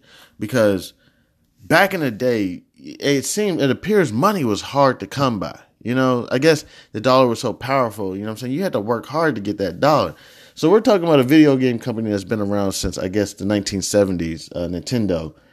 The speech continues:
if not even earlier than that, worth approximately about eight trillion. And then we got Microsoft,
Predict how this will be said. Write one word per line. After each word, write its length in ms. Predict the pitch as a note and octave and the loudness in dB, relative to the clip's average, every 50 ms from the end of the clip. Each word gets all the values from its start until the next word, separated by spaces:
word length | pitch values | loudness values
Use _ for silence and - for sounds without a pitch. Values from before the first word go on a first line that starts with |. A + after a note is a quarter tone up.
| _ - | _ -2
if 220 | - G#2 G2+ - G#2 | 0 0 0 2 2
not 280 | A2+ A2+ A2 F#2+ - | 2 2 2 2 0
even 320 | - G2+ G2 F#2+ F2+ - - | -2 -2 -2 -2 -6 -8 -8
earlier 340 | - G2+ G#2 G2+ G2 F#2+ F2+ | -6 -4 -2 -2 -2 -2 -4
than 140 | F2 F2 F2 | -4 -6 -6
that, 360 | F#2 G2 F#2 E2 D2 - _ _ _ _ _ _ _ _ _ _ _ _ _ _ _ _ _ _ _ _ _ _ _ - | -4 -4 -4 -6 -8 -12 _ _ _ _ _ _ _ _ _ _ _ _ _ _ _ _ _ _ _ _ _ _ _ -2
worth 260 | - B2 C3 A#2+ G#2 A#2 | 4 4 6 6 4 0
approximately 460 | G2+ - C#3 A#2+ G#2+ B2+ A#2+ A2 - | -4 -2 -2 -2 -2 -4 -4 -2 -4
about 160 | - - _ _ - | -4 -6 _ _ 0
eight 420 | A#2+ C3+ B2+ - - _ _ _ | 2 2 2 2 -2 _ _ _
trillion. 600 | - - - A2+ G#2 G2 F#2+ F2+ F2 E2 D#2+ - - _ - | -12 -8 -4 -2 -2 -2 -2 -4 -6 -8 -10 -14 -16 _ -14
And 100 | A2 A#2+ | -10 -6
then 80 | C3+ | -4
we 60 | C3+ B2+ | -4 -4
got 140 | A#2 F2+ | -4 -6
Microsoft, 880 | C#2 F#2 A2+ C#3+ D3+ - - A#2 G#2 - G2+ F2+ F2 E2+ E2 - - | -6 -2 2 2 2 2 0 -4 -4 -2 -2 -4 -4 -6 -10 -14 -18